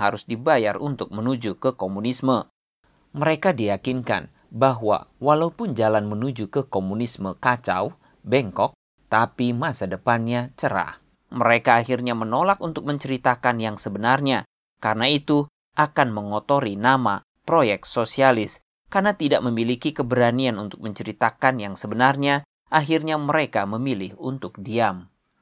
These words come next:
Menurut fantasi komunis, setiap orang bebas dan setara, tidak ada penindasan atau perampasan. Bahan baku yang berlimpah dan setiap orang dibagi sesuai dengan kemampuannya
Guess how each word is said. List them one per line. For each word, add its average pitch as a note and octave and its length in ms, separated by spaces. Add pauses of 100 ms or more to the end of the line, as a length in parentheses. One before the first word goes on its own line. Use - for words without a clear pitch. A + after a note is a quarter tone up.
(380)
Menurut F#3 400
fantasi F3 480
komunis, C3 520
setiap C#3 440
orang C3+ 240
bebas A#2+ 400
dan A#2+ 240
setara, B2 480 (320)
tidak C#3+ 320
ada B2+ 160
penindasan B2+ 800
atau A2+ 320
perampasan. G#2 720 (280)
Bahan C3 400
baku C3 360
yang A#2 200
berlimpah B2+ 640
dan C#3+ 240
setiap G#3 400
orang A#2+ 320
dibagi A2+ 480
sesuai A2+ 480
dengan A2+ 400
kemampuannya A2 800